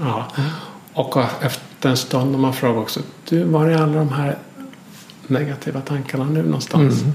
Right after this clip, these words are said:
Speaker 1: mm.
Speaker 2: Så brukar man upptäcka att, oj, de försvann i bakgrunden.
Speaker 1: Mm.
Speaker 2: De kanske försvann helt och hållet till och med en
Speaker 1: Mm.
Speaker 2: stund. Och så kan man diskutera,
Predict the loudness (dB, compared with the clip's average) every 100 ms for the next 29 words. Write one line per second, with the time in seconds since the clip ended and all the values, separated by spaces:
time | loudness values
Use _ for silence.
0 | 2 0 0 -2 -4 -10 -14 -10 -6 -2
1 | -2 -2 0 0 0 -4 -4 -4 -2 -4
2 | -6 -14 -16 -16 -18 -20 -20 -20 -20 -20
3 | -20 -20 -20 -20 -20 -20 -18 -2 2 2
4 | 0 -4 -8 -14 -6 -6 -2 -2 0 0
5 | 0 0 2 0 0 4 4 4 2 0
6 | 0 -2 -2 0 0 2 0 -2 2 2
7 | 4 2 2 0 -4 -2 2 4 4 2
8 | -4 -8 -14 -20 -20 -20 -20 -20 -20 -20
9 | -20 -20 -20 -20 -20 -20 -20 -14 -8 -6
10 | -4 -2 0 0 -2 -4 -2 0 0